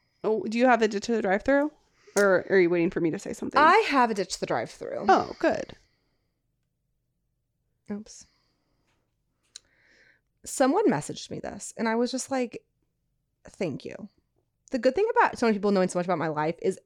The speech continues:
Speaker 2: my, my whole life feels like a group project some days.
Speaker 1: Y-, yeah.
Speaker 2: Do you know what I mean?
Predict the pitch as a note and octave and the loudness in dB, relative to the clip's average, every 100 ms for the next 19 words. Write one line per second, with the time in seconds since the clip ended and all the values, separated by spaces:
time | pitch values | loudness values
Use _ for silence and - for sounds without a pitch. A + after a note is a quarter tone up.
0 | _ _ A3 G#3+ - A#3+ - E4+ G#3+ F3 | _ _ -2 0 0 -2 0 2 2 2
1 | E3+ E3+ E3 E3+ - - - - - - | 0 -2 -4 -4 -6 -6 -6 -8 -8 -10
2 | - - G#3 - _ _ - F#3+ D#3+ B3 | -8 -4 -2 -4 _ _ -4 0 2 4
3 | C#4+ C#4 C4 - C4 | 6 8 6 4 0